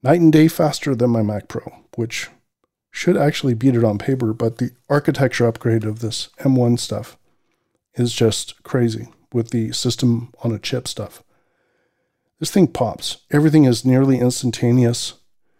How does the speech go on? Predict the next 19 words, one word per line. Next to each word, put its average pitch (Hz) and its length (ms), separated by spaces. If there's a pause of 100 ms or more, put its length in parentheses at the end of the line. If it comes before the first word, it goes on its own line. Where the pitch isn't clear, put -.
(380)
and 107 140
things 143 220
that 151 60
were 117 100
taking 123 320
me 113 80
ten 143 280
minutes 143 300
on 120 60
my 120 80
old 143 200
system 113 600 (560)
are 120 40
taking 139 280
me, 139 100
like, 127 220
ten 147 180
seconds 139 420
now. 90 260